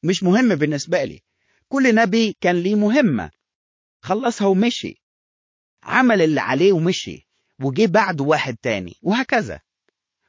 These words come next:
وإحنا دلوقتي اللي عايشين في الزمن ده مش لازم نعرف قالوا إيه الأنبياء القدامى. طيب،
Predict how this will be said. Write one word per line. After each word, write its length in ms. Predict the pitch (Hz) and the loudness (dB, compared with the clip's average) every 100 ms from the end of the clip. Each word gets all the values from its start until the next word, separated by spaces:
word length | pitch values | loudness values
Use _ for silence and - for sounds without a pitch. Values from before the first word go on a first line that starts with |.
| - | -6
وإحنا 380 | 156 247 226 151 | -2 0 0 2
دلوقتي 720 | 139 143 185 - 175 165 127 | 2 2 0 0 -2 -2 -2
اللي 120 | 123 | -2
عايشين 520 | 85 120 - 190 185 | -2 -4 -2 -2 -2
في 100 | - | -2
الزمن 480 | 123 120 165 139 123 | -4 -2 -2 -2 0
ده 200 | 147 156 _ _ | 0 -2 _ _
مش 200 | - - | -6 -2
لازم 280 | 370 302 226 | -2 0 0
نعرف 520 | 208 214 185 180 - - _ _ - | 2 2 2 2 0 -10 _ _ -2
قالوا 340 | 202 190 175 | 0 2 0
إيه 280 | 170 208 190 | 2 4 2
الأنبياء 600 | 160 147 127 131 147 151 | 0 -4 -2 2 2 2
القدامى. 560 | 143 139 131 131 92 78 _ _ _ _ _ _ _ _ - | -4 -6 -4 -4 -4 -8 _ _ _ _ _ _ _ _ -4
طيب، 300 | 240 147 95 | -2 -2 -4